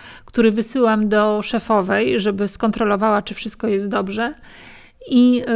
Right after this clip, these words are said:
y, córka zapytała mnie kiedyś: „Mamo, a czy zdarzyło się, że twoja szefowa odrzuciła ci reportaż?” „No nie.” „No to dlaczego ty się za każdym razem stresujesz?”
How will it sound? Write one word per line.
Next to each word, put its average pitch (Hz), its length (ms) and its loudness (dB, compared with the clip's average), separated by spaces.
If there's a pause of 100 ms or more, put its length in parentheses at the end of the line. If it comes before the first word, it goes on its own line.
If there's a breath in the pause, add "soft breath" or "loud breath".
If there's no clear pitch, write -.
(100)
y, 220 40 -4
córka 294 340 0
zapytała 240 460 2
mnie 226 180 2
kiedyś: 226 380 -2
„Mamo, 262 360 2
a 220 60 0
czy 254 160 -2
zdarzyło 247 460 2
się, 247 260 -2
że 220 420 0
twoja 247 280 -2
szefowa 233 500 0
odrzuciła 214 600 0
ci 208 160 -6
reportaż?” 208 720 -6 (480 soft breath)
„No 277 100 2
nie.” 220 360 2 (220)
„No 214 120 2
to 254 120 2
dlaczego 277 360 0
ty 233 140 -2
się 247 120 -2
za 208 120 -2
każdym 208 380 0
razem 196 280 -2
stresujesz?” - 800 -6